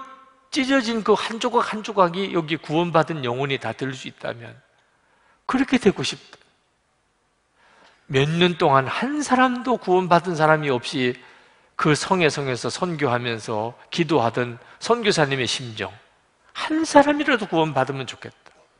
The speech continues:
그러나 하나님 앞에 조건이 하나 있는데 그것은 순교를 시키더라도 온 가족 다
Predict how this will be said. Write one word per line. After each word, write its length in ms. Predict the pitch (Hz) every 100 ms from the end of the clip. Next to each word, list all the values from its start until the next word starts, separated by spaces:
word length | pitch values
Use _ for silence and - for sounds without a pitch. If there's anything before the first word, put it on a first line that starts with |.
| _ _ _ _ _ _ _ - - - - _ _ -
그러나 540 | 160 160 160 147 110 - - - _
하나님 400 | - 156 151 135
앞에 360 | 123 131 120 110 - -
조건이 440 | 160 160 196 151
하나 220 | 135 120
있는데 600 | 113 107 101 113 117 110 - _ _ _
그것은 480 | - 117 143 127 110 _ _ _ _
순교를 680 | - 185 151 139 123 113 113 -
시키더라도 840 | - 170 156 127 107 95 117 120 110 -
온 380 | 139 185 214
가족 360 | 202 - 180
다 100 | -